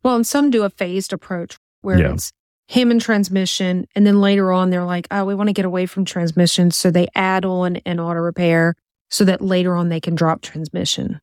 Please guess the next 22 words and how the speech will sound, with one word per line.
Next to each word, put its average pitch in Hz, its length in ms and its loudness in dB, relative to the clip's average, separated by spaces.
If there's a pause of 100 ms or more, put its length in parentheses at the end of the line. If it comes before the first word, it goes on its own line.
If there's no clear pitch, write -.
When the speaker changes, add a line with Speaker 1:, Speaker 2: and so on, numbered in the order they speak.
(140)
Speaker 2:
So 131 160 2
be 151 180 4
very 117 360 4
careful 85 520 0 (120)
about 78 480 2 (120)
putting 87 360 2
a 80 100 2
particular 78 560 0
service 73 800 0 (240)
in 82 180 6
the 78 100 4
name 78 520 6 (180)
of 76 240 0
your 69 360 0 (360)
auto 78 160 4
repair 71 300 2
shop. 247 140 2
Speaker 1:
Basically, 202 580 0
back 196 420 -2
up 170 300 -4 (340)
a 190 120 2
Kim 185 440 0